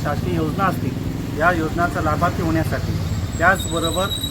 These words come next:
आपले व्यवहार जे व्यवहार असतात, आर्थिक व्यवहार आहेत, ते व्यवहार देवाणघेवाण करण्याकरता बँक खाते खूप महत्त्वाचं असतं.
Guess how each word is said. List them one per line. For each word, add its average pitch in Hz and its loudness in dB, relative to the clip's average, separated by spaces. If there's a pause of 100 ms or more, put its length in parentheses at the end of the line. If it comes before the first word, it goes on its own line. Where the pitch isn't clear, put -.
(140)
आपले 156 -2
व्यवहार 160 2
जे - -6
व्यवहार 160 2
असतात, 139 -2
आर्थिक 131 -2
व्यवहार 160 0
आहेत, - -6
ते 170 -4
व्यवहार 165 2
देवाणघेवाण 160 -2
करण्याकरता 156 -6
बँक 165 -6
खाते 165 -8
खूप - -6
महत्त्वाचं 180 -2
असतं. - -6